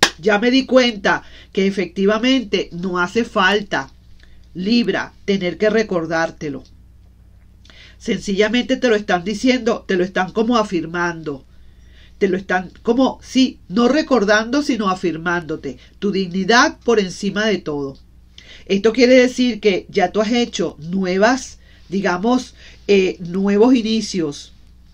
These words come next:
unos comienzos, o vas a tener unos comienzos de tu vida, quizás tu vida, ah, bueno, tu, quizás no, tu vida amorosa, si se quiere.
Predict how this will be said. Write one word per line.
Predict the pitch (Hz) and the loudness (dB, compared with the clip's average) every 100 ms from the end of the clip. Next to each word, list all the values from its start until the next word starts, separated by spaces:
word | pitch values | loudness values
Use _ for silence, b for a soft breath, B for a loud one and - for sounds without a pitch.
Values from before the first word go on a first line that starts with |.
| - - | -20 -2
unos | 226 208 254 | 0 2 2
comienzos, | 233 220 220 208 202 165 151 - | 2 0 0 -2 -2 -2 -2 -2
o | 190 | 0
vas | 180 214 269 269 - - | 4 4 4 0 -6 -6
a | 180 | -4
tener | 185 170 196 214 - - | -4 -4 0 -2 -2 -2
unos | 262 294 247 | 2 2 2
comienzos | - 202 175 180 180 165 151 | 0 -4 -4 -6 -6 -6 -4
de | 170 | -6
tu | 165 160 | -6 -6
vida, | 180 175 147 - B B B | -4 -2 -4 -6 B B B
quizás | - 202 220 220 214 - - | -6 0 4 4 2 -6 -4
tu | 190 | -2
vida, | 175 180 185 220 208 - B B | -2 -2 4 4 4 0 B B
ah, | 180 - | -8 -6
bueno, | 180 156 135 - | -8 -6 -8 -10
tu, | - 185 - | -6 -6 -6
quizás | - 175 180 214 | -10 -2 -2 0
no, | 175 135 - | -2 -4 -10
tu | 185 175 | -6 -2
vida | 196 220 | 4 4
amorosa, | 226 185 185 175 165 123 - | 4 0 0 -4 -6 -10 -8
si | 175 | -8
se | 147 139 | -6 -2
quiere. | 247 247 190 139 | 2 4 2 -4